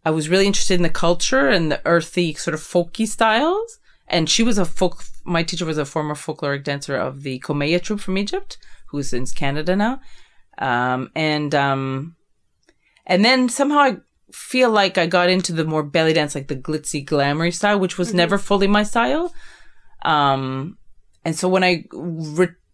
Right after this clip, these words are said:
Speaker 1: got back into other styles of dance, like after, you know, being more in the more glamorous, <laughs> um, blinged out, uh, belly dancer world, to me, getting back into my interest of the,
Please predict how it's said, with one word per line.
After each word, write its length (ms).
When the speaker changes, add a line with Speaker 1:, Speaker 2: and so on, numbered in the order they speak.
Speaker 1:
got 320
back 260
into 260
other 200
styles 500
of 320
dance, 480
like 160
after, 380
you 100
know, 80
being 240
more 200
in 160
the 160
more 280
glamorous, 720
<laughs> 800
um, 640
blinged 580
out, 440
uh, 100
belly 260
dancer 320
world, 400
to 140
me, 300
getting 300
back 300
into 240
my 100
interest 540
of 280
the, 120